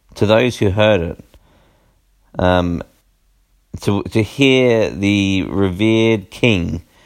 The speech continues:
exclaim that he forgave those who ordered his death. It's the hits you don't see coming that hurt the most. And I, when you're speaking,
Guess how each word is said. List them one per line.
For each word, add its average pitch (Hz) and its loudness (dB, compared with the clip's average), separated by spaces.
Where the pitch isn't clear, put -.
exclaim 98 -2
that 87 -4
he 101 -4
forgave 92 -2
those 85 -2
who 87 -4
ordered 87 -4
his 80 -6
death. 82 -4
It's - -6
the 101 0
hits 113 -2
you 104 0
don't 104 0
see 98 -2
coming 95 -2
that 85 -4
hurt 90 0
the 82 -6
most. 85 -4
And 90 -2
I, 90 -2
when 127 0
you're 135 2
speaking, 87 -4